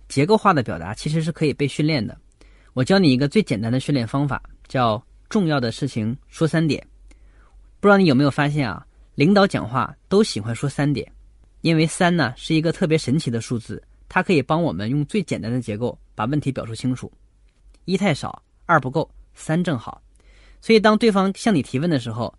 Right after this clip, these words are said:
如果你可以立刻回答出有三点，一定可以给对方留下脑子很快的印象。你不要认为这件事情很简单呐，一个人能够准确地将事情概括为三点，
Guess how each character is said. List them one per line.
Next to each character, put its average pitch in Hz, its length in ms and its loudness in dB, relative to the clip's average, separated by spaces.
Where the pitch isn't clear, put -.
如 160 100 -2
果 190 140 2
你 156 120 4
可 151 140 -2
以 135 80 4
立 233 180 0
刻 - 160 -2
回 139 160 -2
答 131 140 2
出 139 180 -4
有 113 100 -2
三 160 240 -2
点， 139 160 -2
一 135 100 -4
定 220 160 4
可 165 140 2
以 156 40 2
给 135 120 0
对 139 120 -2
方 131 160 -2
留 117 140 -2
下 123 260 -2
脑 110 180 -2
子 147 80 -4
很 131 180 -4
快 160 200 -2
的 95 80 -6
印 101 140 -6
象。 92 160 -12
你 165 100 2
不 156 100 2
要 233 120 10
认 220 160 4
为 175 80 4
这 214 100 0
件 196 120 2
事 185 140 -2
情 165 120 0
很 160 200 0
简 - 240 -4
单 107 180 -4
呐， 107 180 -6
一 180 100 0
个 233 140 6
人 196 220 6
能 175 120 2
够 214 140 4
准 113 280 -2
确 214 180 2
地 185 100 4
将 160 160 2
事 196 140 -2
情 151 180 0
概 180 140 2
括 147 160 0
为 143 100 0
三 175 240 -2
点， 131 180 -2